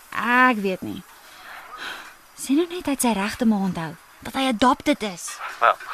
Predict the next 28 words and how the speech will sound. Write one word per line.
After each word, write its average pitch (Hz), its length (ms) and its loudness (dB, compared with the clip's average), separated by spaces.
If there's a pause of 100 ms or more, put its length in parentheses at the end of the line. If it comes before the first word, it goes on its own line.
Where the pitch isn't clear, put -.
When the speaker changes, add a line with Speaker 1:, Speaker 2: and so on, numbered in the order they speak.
(480)
Speaker 2:
ouma 113 220 2
Gloria 120 340 8
was 113 160 8
nou 127 100 0
nie 143 80 -4
meer 113 160 0
spring 135 400 -4
chicken 131 300 0
toe 107 140 0
hy 98 100 4
gekom 95 300 -6
het 95 140 -6
nie. - 80 -14 (380)
Speaker 1:
Of 226 500 2
hy 202 200 0
het 190 120 -2
'n 170 140 -2
wet 214 200 2
nurse 175 320 -2
gehad. - 360 -6 (480)
Grand 320 380 2
wou 349 120 2
dalk 294 220 4
nie 294 120 8
haar 240 180 6
borste 190 400 2
bederf 160 440 0
nie. 160 180 -6